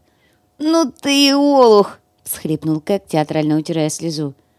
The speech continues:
«На гранатомет повелся! <clears throat> На гранатомет!» «Заткнись!»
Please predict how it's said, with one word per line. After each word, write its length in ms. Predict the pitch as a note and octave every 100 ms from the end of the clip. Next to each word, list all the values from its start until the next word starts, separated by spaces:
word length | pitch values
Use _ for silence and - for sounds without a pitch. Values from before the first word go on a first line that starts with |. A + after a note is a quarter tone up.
| _ _
«На 220 | - B3+
гранатомет 960 | A3+ A#3+ B3 A#3 A3 A3+ A#3+ B3+ A3 -
повелся! 760 | G3 G#3+ A#3+ A#3+ A#3 - G3 -
<clears throat> 400 | - - - -
На 160 | F3 D#3
гранатомет!» 960 | G#3+ D4+ C#4+ G3 C4 D#4 D#4+ C4+ - - _ _ _ _ -
«Заткнись!» 840 | C3 C#3+ D3 - D3+ C3 A2 -